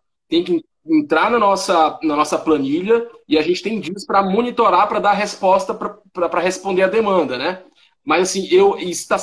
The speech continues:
apesar da gente ter conseguido colocar em planilha, ainda assim a gente tem uma dificuldade. E, ao mesmo tempo, a minha maior dificuldade aqui é a cobrança que não sou eu que faço, não sou eu que executo.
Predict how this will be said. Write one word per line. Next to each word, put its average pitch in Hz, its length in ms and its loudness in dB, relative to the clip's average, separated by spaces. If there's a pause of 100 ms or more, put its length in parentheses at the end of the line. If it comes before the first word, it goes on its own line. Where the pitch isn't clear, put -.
(140)
apesar 165 340 -4
da 226 80 0
gente 196 180 -8
ter 220 120 -4
conseguido 175 500 -4
colocar 156 300 2
em 147 80 -4
planilha, 151 320 -2
ainda 175 240 2
assim 185 140 -4
a - 20 -2
gente 165 120 -8
tem 185 100 -2
uma 180 100 -2
dificuldade. 170 680 -2 (800)
E, 160 120 4
ao 165 80 4
mesmo 202 340 0
tempo, 190 340 -2
a 151 60 0
minha 160 160 2
maior 165 240 0
dificuldade 147 560 -4
aqui 185 480 -6 (400)
é 175 400 0
a 170 60 0
cobrança 214 640 0
que 226 80 -6
não 220 100 2
sou 220 160 2
eu 233 60 4
que 226 100 -10
faço, - 460 0
não 156 100 -4
sou 180 160 2
eu 196 60 4
que 196 80 -4
executo. 185 520 -4